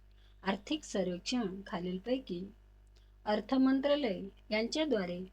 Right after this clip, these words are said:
प्रकाशित केले जाते. चाइल्ड हेल्पलाईनचा संपर्क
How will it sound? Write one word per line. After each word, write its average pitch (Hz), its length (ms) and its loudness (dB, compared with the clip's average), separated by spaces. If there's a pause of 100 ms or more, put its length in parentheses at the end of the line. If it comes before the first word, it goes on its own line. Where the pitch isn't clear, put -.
(160)
प्रकाशित 220 380 -4 (140)
केले 175 240 -10
जाते. 175 460 -16 (1600)
चाइल्ड 294 340 6
हेल्पलाईनचा 196 800 2 (280)
संपर्क 214 640 -4